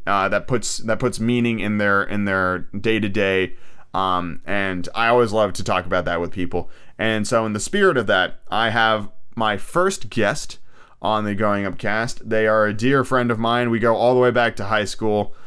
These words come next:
Uh, we talk about all sorts of stuff, uh, coming up here, but most importantly is our collective love of musical theater.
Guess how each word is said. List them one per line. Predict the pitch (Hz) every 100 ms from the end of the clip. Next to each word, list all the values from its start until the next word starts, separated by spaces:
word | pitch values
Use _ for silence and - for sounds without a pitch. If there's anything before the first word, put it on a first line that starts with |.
| - - -
Uh, | 104 101 98 101
we | 98 120
talk | 131 117 110
about | 113 110 107
all | 175 208
sorts | 156 120 92
of |
stuff, | 87 87 87 - - - -
uh, | 101 98
coming | 98 104 101
up | 98 87
here, | 107 101 98
but | 95 90 82
most | 131 131
importantly | 95 120 113 82 80 - -
is | 98 95
our | 98 95
collective | - 101 101 101 90
love | 90 85 - - -
of | 90
musical | 110 170 185 160 156
theater. | - 117 82 73